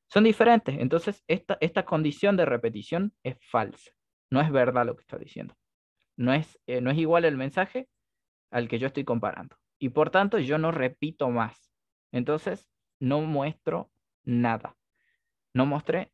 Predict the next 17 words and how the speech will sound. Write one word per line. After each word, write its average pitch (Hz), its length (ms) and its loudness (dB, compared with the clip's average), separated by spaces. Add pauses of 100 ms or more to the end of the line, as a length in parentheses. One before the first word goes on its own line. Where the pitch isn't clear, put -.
(120)
ni 120 280 0
una 170 220 0
sola 151 280 2
de 131 80 0
las 113 140 -6
cadenas 127 380 -2
de 113 80 -4
las 117 120 -12
cuales 113 220 -2
yo 113 120 0
tenía 110 200 -4
que - 100 -14
hacer - 200 -12
eco. - 220 -20 (840)
Entonces, 131 380 2
como 139 200 2
ven, 160 260 4